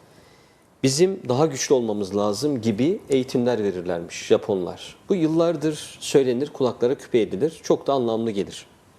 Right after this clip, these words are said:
Yine seksenli yılların sonlarına doğru Japon eğitimciler bir davet üzerine,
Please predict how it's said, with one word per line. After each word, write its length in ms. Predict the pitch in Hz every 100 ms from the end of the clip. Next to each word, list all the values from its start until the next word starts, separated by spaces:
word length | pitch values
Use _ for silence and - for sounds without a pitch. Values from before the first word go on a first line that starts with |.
| _ - - - - - _ _ _ -
Yine 160 | 220 196
seksenli 500 | 175 - - 196 202
yılların 400 | 165 151 151 - - _ _ - - _ - - -
sonlarına 540 | 143 139 151 190 160
doğru 240 | 131 107
Japon 400 | 98 131 123 196
eğitimciler 600 | 156 147 - 156 143 151
bir 120 | 135 113
davet 340 | 123 139 -
üzerine, 440 | 120 127 131 131